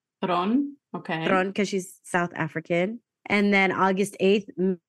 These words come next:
Speaker 2: Megan Good. The first thing I ever saw Megan Good in was this movie called Eve's Bayou. Oh, so good.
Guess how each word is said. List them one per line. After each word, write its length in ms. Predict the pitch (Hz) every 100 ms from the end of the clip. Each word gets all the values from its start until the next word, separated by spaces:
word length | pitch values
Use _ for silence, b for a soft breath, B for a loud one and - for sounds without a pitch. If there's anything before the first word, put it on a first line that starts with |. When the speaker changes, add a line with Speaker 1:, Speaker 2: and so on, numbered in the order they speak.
| -
Speaker 2:
Megan 400 | 175 160 165 151
Good. 380 | 139 175 190 214 180
The 100 | 190
first 300 | 208 208 -
thing 120 | 262
I 100 | 240
ever 180 | 175 185
saw 220 | - 185
Megan 420 | 180 160 175 160
Good 280 | 143 147 160 -
in 320 | 180 190 208 _ _ _ -
was 400 | 180 175 175 170 -
this 420 | 160 175 175 170 -
movie 480 | 165 170 170 190 185
called 320 | - 165 143
Eve's 360 | - 160 160 151
Bayou. 640 | 143 143 139 120 92 95 - _ -
Oh, 80 | - - _
so 300 | _ - - -
good. 60 | _